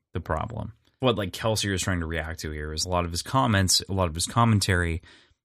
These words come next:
has been so impactful in the way that Vin's thought about things, and Vin feels like she hasn't been heard. She's, like, half voiced a lot of these opinions, but now,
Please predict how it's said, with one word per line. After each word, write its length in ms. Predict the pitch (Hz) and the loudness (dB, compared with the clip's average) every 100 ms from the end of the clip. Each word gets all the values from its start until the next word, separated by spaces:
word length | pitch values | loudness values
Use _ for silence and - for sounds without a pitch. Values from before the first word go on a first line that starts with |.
| _ | _
has 80 | 95 | -4
been 160 | 101 95 | 2 4
so 200 | - 85 | 4 2
impactful 560 | 80 - 92 92 - 85 | -2 0 0 0 -2 -2
in 80 | 80 | -2
the 40 | |
way 100 | 80 | -2
that 140 | 76 | -4
Vin's 240 | 76 82 - | -4 0 2
thought 180 | 117 113 | 2 2
about 180 | 87 | 2
things, 240 | 85 78 - | 0 -4 -4
and 220 | 87 90 | -2 -2
Vin 460 | 92 98 98 92 92 _ - | 0 2 4 2 -2 _ 0
feels 260 | 120 101 | 4 4
like 100 | 95 | 2
she 100 | 95 | 0
hasn't 200 | 95 87 | 0 0
been 100 | 85 | -4
heard. 640 | 78 - 104 92 80 80 - - _ - | -8 -8 -6 -4 -4 -8 -12 -20 _ -8
She's, 200 | - 110 | 0 2
like, 140 | 95 | 0
half 380 | - 101 98 - | 0 6 6 4
voiced 540 | 110 110 113 120 - | -4 0 2 4 2
a 80 | - | 0
lot 180 | 123 120 | 2 2
of 80 | 120 | 2
these 160 | 123 113 | 0 2
opinions, 380 | 131 127 131 | 2 2 2
but 140 | 120 90 | 0 0
now, 500 | 92 95 95 87 | 4 4 4 2